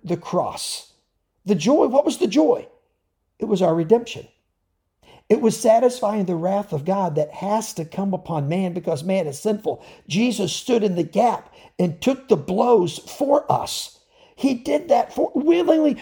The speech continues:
knowing it was coming. He went anyway. So here's the second thing we see. Jesus knows that it's coming.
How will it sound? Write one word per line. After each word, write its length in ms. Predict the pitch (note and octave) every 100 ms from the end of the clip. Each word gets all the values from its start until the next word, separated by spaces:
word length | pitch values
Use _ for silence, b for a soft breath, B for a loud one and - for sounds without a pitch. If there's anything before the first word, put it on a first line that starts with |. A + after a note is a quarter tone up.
| B
knowing 520 | G3+ B3 C#4 E4+ F4+
it 180 | E4 -
was 160 | C#4 -
coming. 520 | - C#4+ D4 C#3+ G#2+ _ _ _ _
He 600 | - G#3+ G#3+ A3 G#3+ _ -
went 480 | E3 E3+ E3+ - - _ _ -
anyway. 500 | F#3 E3 C#3+ G#2 G2 _ _ _ _ _ B B
So 140 | C4+
here's 120 | D#4
the 80 | D4
second 280 | D4 C4+ C#4+
thing 160 | G3
we 80 | E3+
see. 200 | D#3 D3+ B B
Jesus 400 | A3+ C4 D4 -
knows 220 | G#3+ C4+
that 100 | D#4
it's 140 | F4
coming. 380 | - F#3+ F#3+ A#3